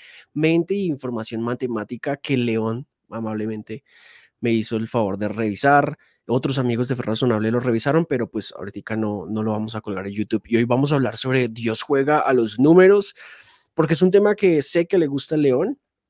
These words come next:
Am, y es un tema que me gusta también a mí, sin embargo, yo todavía estoy aprendiendo. Así que cuéntanos un poquito de ti, León, cuéntanos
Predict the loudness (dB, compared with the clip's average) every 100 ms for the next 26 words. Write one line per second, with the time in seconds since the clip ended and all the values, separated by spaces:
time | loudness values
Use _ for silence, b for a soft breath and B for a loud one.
0 | _ _ _ -20 _ -4 -2 -2 -2 -4
1 | -8 B B B B _ 0 2 2 0
2 | -2 -2 -2 0 -2 0 2 2 0 0
3 | 0 -2 -4 -4 -2 0 0 0 0 -2
4 | 0 0 0 0 0 0 0 -2 -4 -4
5 | -4 B B B B B _ -2 -2 0
6 | -2 0 0 0 -2 -4 0 2 4 4
7 | 4 0 0 4 8 8 8 4 4 6
8 | 6 4 0 0 4 4 2 -4